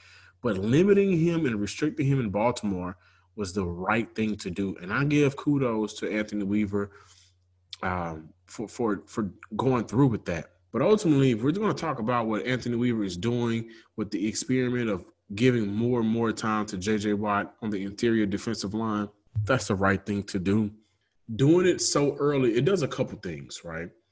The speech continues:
It allows him to win on some matchups. Now, he had a very good outing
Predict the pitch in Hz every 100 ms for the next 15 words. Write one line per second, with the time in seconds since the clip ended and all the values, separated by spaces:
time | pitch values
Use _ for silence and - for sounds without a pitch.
0 | _ _ _ _ - 127 120 139 156 165
1 | 151 143 131 - 131 117 110 110 110 107
2 | 107 107 107 101 101 - 107 98 92 90
3 | 90 80 - - _ _ _ _ 101 85
4 | 104 156 151 110 92 80 82 131 131 107
5 | 101 82 87 101 92 80